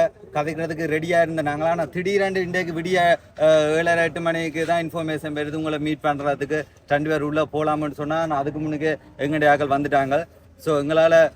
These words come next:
என்ன முடிவு எடுக்கிறேன்னு தெரியாம தத்தளிச்சு கொண்டிருக்கிறோம். நாங்கள்,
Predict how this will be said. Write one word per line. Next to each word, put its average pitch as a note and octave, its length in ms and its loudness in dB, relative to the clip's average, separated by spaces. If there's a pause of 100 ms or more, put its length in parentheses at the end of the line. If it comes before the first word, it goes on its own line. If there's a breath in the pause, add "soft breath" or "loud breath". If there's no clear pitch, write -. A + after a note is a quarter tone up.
(140)
என்ன D#3+ 280 -2
முடிவு E3 320 2
எடுக்கிறேன்னு F3 520 0
தெரியாம E3+ 440 -2
தத்தளிச்சு D#3+ 480 -2
கொண்டிருக்கிறோம். D3+ 500 -2
நாங்கள், E3 320 0